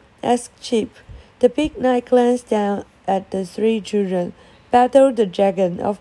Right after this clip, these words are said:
course," he boomed. "That's what knights do." "Percy's not afraid of anything," said one of the others, pointing at the big knight. 哦，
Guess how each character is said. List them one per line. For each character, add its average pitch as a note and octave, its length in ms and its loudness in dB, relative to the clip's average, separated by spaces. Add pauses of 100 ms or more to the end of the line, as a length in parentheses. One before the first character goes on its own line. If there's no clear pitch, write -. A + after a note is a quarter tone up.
course," G#3 400 -2 (400)
he G3+ 140 -2
boomed. F#3 540 0 (480)
"That's C4 320 0
what C4 260 2
knights - 440 -8
do." G#3+ 380 -2 (680)
"Percy's E4 600 0 (440)
not C4 480 -2
afraid A#3 520 0
of G#3 180 -4
anything," G#3 720 -4 (480)
said - 180 -4
one G#3 340 -2
of G3 180 -6
the F#3+ 260 -4
others, F#3+ 480 -4 (380)
pointing A3 520 0
at F#3 160 -2
the F#3 100 -4
big - 220 -6 (140)
knight. F#3+ 540 -6
哦， A3+ 680 2